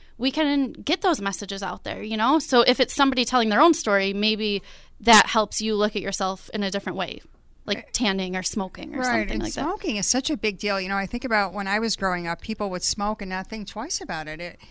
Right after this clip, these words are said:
Speaker 2: and they had been smoking for thirty years or something. But now, I guess, you know, it, it makes sense. You're gonna try to talk to somebody early in their life and think, "Hey, I really shouldn't be smoking." Or
Speaker 1: Yep.
Speaker 2: if I'm twenty-five, I don't need to smoke for the next twenty-five years. Do you,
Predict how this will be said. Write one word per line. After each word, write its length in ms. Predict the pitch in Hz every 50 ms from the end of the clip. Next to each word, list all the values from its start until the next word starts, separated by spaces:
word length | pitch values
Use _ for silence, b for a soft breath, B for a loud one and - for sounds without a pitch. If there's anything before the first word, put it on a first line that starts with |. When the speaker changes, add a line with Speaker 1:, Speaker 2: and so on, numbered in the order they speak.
| b b b
Speaker 2:
and 120 | 254 220 226
they 160 | 240 247 247
had 140 | 269 247 208
been 140 | 214 214
smoking 440 | - - - 208 202 208 196 233 208
for 140 | 190 - 196
thirty 300 | 196 - 208 208 208 220
years 320 | 208 214 262 359 415 -
or 80 | 247 165
something. 400 | - - 185 165 147 - 170 160
But 160 | 147 147 127
now, 540 | 165 202 233 285 339 330 285 247 208 208 208 b b b b b b b b b b b b
I 120 | - 233 233
guess, 340 | 214 277 285 349 349 - -
you 220 | 262 202 240 254
know, 380 | 247 220 196 196 185 180 175 - - - - - - -
it, 160 | - 208 185 -
it 140 | 214 240 220
makes 240 | 226 240 226 - -
sense. 240 | - 294 302 269 -
You're 80 | 240
gonna 220 | 226 240 240 269 269
try 200 | - - 269 247
to 100 | 220 208
talk 260 | - - 214 208 190
to 80 | 208 185
somebody 400 | - 214 196 196 190 180 - - - _
early 340 | - 208 202 214 214 214 208
in 80 | 196 185
their 120 | 180 175
life 280 | 165 165 165 165 165 -
and 100 | 170 160
think, 140 | 196 190 -
"Hey, 240 | - 294 311 226
I 80 | 165 190
really 320 | 226 262 254 269 254 226
shouldn't 260 | 180 - - 202 185 -
be 100 | 175 151
smoking." 560 | - - - 165 170 160 - 143 131 139 131
Or 460 | - 185 185 185 180 180 180 180 - - 254
Speaker 1:
Yep. 200 | 226 220 220 220 B B
Speaker 2:
if 180 | 233 214 185 -
I'm 280 | 240 233 233 233 214
twenty-five, 800 | - - - - 240 226 202 196 - 208 208 214 202 180 175 165
I 80 | 180 185
don't 160 | 196 196 196
need 140 | 196 185 175
to 60 | 180
smoke 340 | - - - 190 185 180 -
for 80 | -
the 100 | 175 165
next 260 | 170 170 170 - - -
twenty-five 580 | - - 196 180 175 156 - 160 151 151 151
years. 420 | 175 180 190 185 170 147 147 143 -
Do 100 | - 247
you, 120 | 269 254